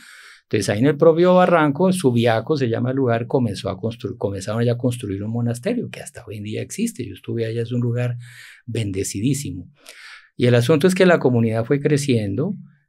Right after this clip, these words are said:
Eh, él tuvo dos discípulos que entraron desde niños. Interesante, entraron de re-, a hacerse religiosos desde niños. La propia, hoy en día ponen muchos problemas a muchos niños que quieren ser religiosos.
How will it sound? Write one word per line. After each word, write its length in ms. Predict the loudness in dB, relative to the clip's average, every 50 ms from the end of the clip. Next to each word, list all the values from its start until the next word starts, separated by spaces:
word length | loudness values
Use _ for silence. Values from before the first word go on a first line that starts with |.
| _ _ _
Eh, 600 | -8 -4 -4 -4 -4 -4 -4 -4 -6 -4 -6 -6
él 100 | -8 -6
tuvo 260 | -2 0 2 4 6 6
dos 160 | 6 6 4
discípulos 640 | 2 -2 0 0 -2 -2 0 0 0 2 0 -2 -2
que 80 | -6
entraron 380 | -6 -4 -4 -4 -2 0 0 0
desde 280 | -2 -2 -4 -2 -2
niños. 720 | -2 -2 -2 -2 0 0 0 0 0 0 -2 -6 -10 -14 -18 _ _
Interesante, 640 | _ -6 -4 -4 -4 -4 -4 -4 -4 -4 -4 -6
entraron 440 | -8 -6 -6 -4 -4 -4 -2 -4 -4
de 160 | -4 -6 -8
re-, 260 | -8 -8 -10 -10 -10
a 160 | -10 -10 -10 -14
hacerse 320 | -6 -2 -2 -2 0 -2 -4
religiosos 600 | -4 -4 -4 -6 -4 -4 -4 -4 -4 -6 -6 -4
desde 300 | -4 -4 -4 -4 -4 -2
niños. 640 | -2 -2 -2 -2 -4 -4 -6 -8 -12 -16 -20 _ _ _ _ _ _ _ _ _ _ _ _ _ _ _ _ _ _ _ _ _ _
La 200 | _ -6 -6 -4
propia, 360 | 0 0 0 0 2 0 0 2
hoy 180 | 2 0 0
en 60 | 0
día 160 | 0 -2 -2 0
ponen 320 | 0 0 0 0 0 -2
muchos 300 | -2 -4 -4 -2 -4 -4
problemas 480 | -2 -2 -4 -2 0 0 -2 -2 -2 -4
a 40 | -8
muchos 300 | -8 -10 -8 -6 -2 0
niños 340 | 0 0 -2 -2 -6 -8 -8
que 140 | -10 -10
quieren 240 | -6 -6 -4 -4 -2 -2
ser 120 | -2 -2
religiosos. 720 | -2 -2 -4 -4 -2 -2 -2 -2 -2 -6 -14 -18 -20